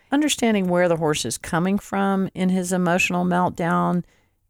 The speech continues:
is going to have a bearing on the techniques that you use to bring the horse back to a thinking state of mind, bring the horse back to an obedient state of mind.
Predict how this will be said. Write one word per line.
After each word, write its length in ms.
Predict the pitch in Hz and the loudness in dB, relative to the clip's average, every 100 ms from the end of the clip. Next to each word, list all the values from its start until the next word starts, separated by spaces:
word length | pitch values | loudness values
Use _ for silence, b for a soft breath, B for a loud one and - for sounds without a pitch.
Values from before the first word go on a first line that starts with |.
| _ | _
is 320 | 175 170 - | 0 0 -4
going 380 | - 180 175 175 | -2 0 2 0
to 420 | - 160 160 147 | -2 -2 0 0
have 200 | - 214 | -2 0
a 80 | 160 | 2
bearing 400 | 165 190 170 165 | 2 2 4 2
on 480 | 156 156 151 151 151 b b | 2 2 2 0 -2 b b
the 80 | 165 | -6
techniques 580 | - 165 160 170 156 - | 0 0 2 0 0 0
that 220 | 143 - | 0 0
you 280 | 156 151 156 | -4 -4 -4
use 600 | 156 151 160 165 160 - | -6 -4 -2 0 0 -2
to 280 | - 156 147 | -4 -4 -4
bring 300 | 143 185 220 | -2 0 2
the 80 | 175 | 2
horse 240 | 160 143 | 0 -2
back 280 | - 143 - | 0 -2 -2
to 140 | 160 | -2
a 40 | 143 | -2
thinking 420 | - 147 143 147 | -2 -6 -4 -6
state 280 | - 143 143 | -4 -2 -2
of 80 | 151 | -2
mind, 320 | 143 139 143 | 0 0 0
bring 240 | 156 156 | 0 0
the 100 | 151 | 0
horse 200 | 147 143 | -2 -6
back 360 | - 147 151 - | -4 -2 -2 -6
to 420 | - 156 151 147 b b b b b b _ - | -6 -2 -2 -2 b b b b b b _ -6
an 520 | 156 151 147 143 143 - | 0 2 2 2 2 0
obedient 560 | 160 135 156 160 147 - | -2 0 0 2 0 0
state 340 | - 143 143 | -4 -4 -4
of 200 | 143 143 | -4 -4
mind. 520 | 147 139 139 143 143 | -4 -2 -2 -4 -6